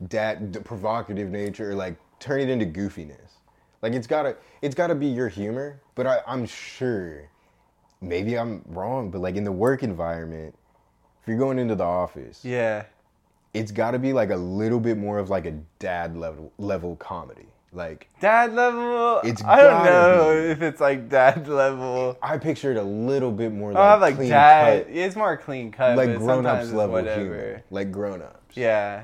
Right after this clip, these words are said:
Speaker 1: Like the movie. Like, uh,
Speaker 2: It could
Speaker 1: Chris
Speaker 2: be.
Speaker 1: Rock, Kevin Spacey.
Speaker 2: Yeah,
Speaker 1: Uh,
Speaker 2: I've, I've seen that.
Speaker 1: Okay, so, like, that type shit.
Speaker 2: That
Speaker 1: It's
Speaker 2: one is
Speaker 1: not
Speaker 2: good.
Speaker 1: like, uh, it's not like Workaholics humor.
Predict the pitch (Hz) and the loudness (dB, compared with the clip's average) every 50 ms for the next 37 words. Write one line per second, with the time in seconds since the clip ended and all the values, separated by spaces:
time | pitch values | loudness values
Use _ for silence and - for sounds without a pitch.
0 | 113 - 95 87 82 85 87 87 87 90 92 92 98 101 101 104 101 _ _ _ | -16 -16 -14 -12 -12 -10 -10 -10 -10 -10 -8 -8 -8 -8 -10 -10 -14 _ _ _
1 | _ _ _ - 90 87 85 - - 87 82 82 80 78 78 76 73 73 78 _ | _ _ _ -14 -12 -12 -12 -10 -10 -10 -10 -10 -10 -12 -14 -14 -16 -20 -20 _
2 | _ _ _ _ _ _ _ _ _ _ _ _ _ _ _ _ _ _ _ - | _ _ _ _ _ _ _ _ _ _ _ _ _ _ _ _ _ _ _ -16
3 | 151 156 180 208 170 143 - - 95 95 98 90 - 104 95 95 92 _ - - | -14 -10 -10 -10 -8 -6 -4 -4 -4 -4 -4 -8 -10 -14 -14 -14 -16 _ -16 -8
4 | 131 131 123 117 117 120 120 - - 127 120 - - 98 90 87 90 - - 76 | -4 0 0 2 0 0 -2 -8 -14 -14 -14 -14 -18 -20 -18 -16 -16 -14 -12 -12
5 | 73 - - - 104 104 98 90 90 107 107 101 92 - 92 80 73 - - - | -14 -12 -8 -6 -4 -2 -2 -4 -2 -4 -4 -4 -6 -8 -10 -12 -12 -14 -18 -20
6 | 67 62 - _ _ _ _ _ _ _ - 98 92 127 127 110 107 107 110 113 | -20 -20 -20 _ _ _ _ _ _ _ -8 -8 -6 -4 -4 -4 -4 -4 -4 -4
7 | 117 117 101 - 98 101 98 98 92 85 - 95 90 85 82 80 78 76 73 71 | -4 -4 -6 -6 -4 -4 -4 -4 -4 -6 -6 -4 -4 -4 -4 -6 -8 -10 -12 -16
8 | 69 - _ _ _ - _ _ _ _ _ _ _ _ _ _ _ _ _ _ | -18 -20 _ _ _ -20 _ _ _ _ _ _ _ _ _ _ _ _ _ _
9 | _ _ _ _ _ _ - 104 95 87 104 113 117 123 127 131 120 104 98 104 | _ _ _ _ _ _ -10 -10 -8 -6 -4 -4 -2 -2 -2 -2 -4 -4 -2 0
10 | 110 107 92 92 85 85 92 95 98 90 80 78 76 - - - - 71 - | -2 -2 -2 -4 -8 -6 -4 -4 -4 -4 -6 -12 -16 -18 -20 -20 -18 -16 -14